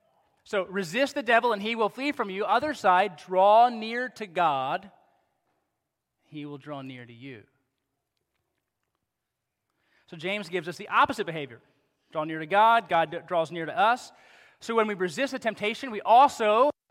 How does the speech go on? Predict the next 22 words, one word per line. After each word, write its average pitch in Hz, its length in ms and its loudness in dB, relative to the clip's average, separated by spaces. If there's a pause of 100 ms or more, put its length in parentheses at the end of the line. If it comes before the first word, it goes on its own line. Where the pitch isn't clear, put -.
(240)
run 247 260 4
to 247 60 -4
God. 170 360 4 (240)
You 151 80 -16
see 226 160 -4
that? 285 280 2 (400)
And 196 120 -8
so 170 100 0
it's 202 100 0
not 269 180 2
just 233 120 -6
you 214 80 -10
stand 240 380 -4
here 226 100 -2
forever 196 260 0
and 185 60 -6
go, 180 60 4
"I'm 180 160 2
gonna 190 120 -4
resist 180 480 -4
this." - 400 -14 (680)
But 180 340 0